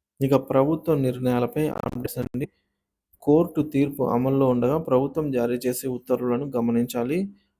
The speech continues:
అధికారులను సంప్రదించాలి. అప్‌లోడ్ ప్రక్రియలో ఏమైనా సమస్యలు ఎదురైతే సంబంధిత ట్రెజరీ అధికారులను అయితే సంప్రదించాల్సి అయితే ఉంటుంది. ఇక కొత్త మార్పులతో ప్రయోజనాలు,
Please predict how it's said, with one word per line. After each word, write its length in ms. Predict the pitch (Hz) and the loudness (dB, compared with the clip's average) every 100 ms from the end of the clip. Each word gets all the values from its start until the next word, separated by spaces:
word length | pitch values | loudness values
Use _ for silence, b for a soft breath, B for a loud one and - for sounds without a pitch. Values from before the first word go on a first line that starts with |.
| - | -2
అధికారులను 600 | 123 135 139 139 131 147 | -2 0 2 2 2 0
సంప్రదించాలి. 800 | 156 127 120 120 120 120 117 120 117 _ 123 | -4 -4 -4 -2 -2 -2 -4 -6 -8 _ -6
అప్‌లోడ్ 360 | 127 156 160 | 0 4 2
ప్రక్రియలో 500 | 151 131 131 131 131 135 | 2 -2 0 0 0 -2
ఏమైనా 340 | 127 127 131 | -2 -2 -4
సమస్యలు 480 | 131 123 123 131 120 | -4 -4 -4 -4 -4
ఎదురైతే 380 | 123 120 120 156 160 - | 0 -2 0 -4 -4 -8
సంబంధిత 580 | 131 135 135 135 135 117 - b b b _ - | -8 -4 -4 -4 -6 -6 -8 b b b _ -2
ట్రెజరీ 380 | 131 143 151 151 | 0 2 0 0
అధికారులను 600 | 131 123 120 120 117 120 | -2 -4 -4 -2 -2 0
అయితే 260 | 120 135 147 131 143 _ _ - | -2 0 -2 -2 -6 _ _ -10
సంప్రదించాల్సి 880 | 123 117 120 120 123 123 123 120 127 | -6 -4 -2 -4 -4 -6 -6 -6 -8
అయితే 180 | 120 127 | -8 -6
ఉంటుంది. 440 | 123 117 113 110 - _ _ _ _ _ _ - | -6 -6 -8 -8 -12 _ _ _ _ _ _ -8
ఇక 140 | 135 131 123 143 - _ _ _ - | -2 0 0 -2 -14 _ _ _ -2
కొత్త 260 | 147 - | -2 0
మార్పులతో 580 | 160 127 127 131 123 139 143 | 0 2 0 0 -2 -2 -4
ప్రయోజనాలు, 800 | 127 120 123 127 127 117 120 | 0 2 2 -2 -4 -4 -4